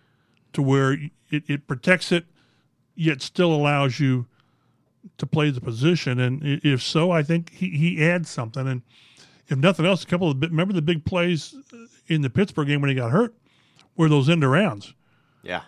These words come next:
Speaker 1: He had, was it, like, three carries for, I don't know, three carries for thirty yards, whatever?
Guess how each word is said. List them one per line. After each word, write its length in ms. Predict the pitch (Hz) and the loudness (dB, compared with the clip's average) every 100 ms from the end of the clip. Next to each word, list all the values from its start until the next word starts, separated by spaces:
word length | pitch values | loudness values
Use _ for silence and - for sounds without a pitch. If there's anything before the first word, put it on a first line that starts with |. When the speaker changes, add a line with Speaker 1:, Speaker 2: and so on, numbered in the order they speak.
| _ | _
Speaker 1:
He 120 | 175 | 2
had, 100 | 180 | 4
was 160 | 143 151 | 4 2
it, 60 | |
like, 180 | 139 123 | 2 0
three 220 | 139 185 | 0 0
carries 400 | - 196 185 180 | 0 0 2 0
for, 140 | - 147 | 0 -2
I 100 | 135 | 0
don't 80 | |
know, 60 | 170 | -2
three 240 | 113 175 165 | -4 -2 0
carries 260 | 170 170 | 0 0
for 100 | - | -2
thirty 280 | 147 160 175 | 0 2 2
yards, 280 | 151 165 165 | 2 2 2
whatever? 440 | 180 175 175 180 | 2 2 2 -2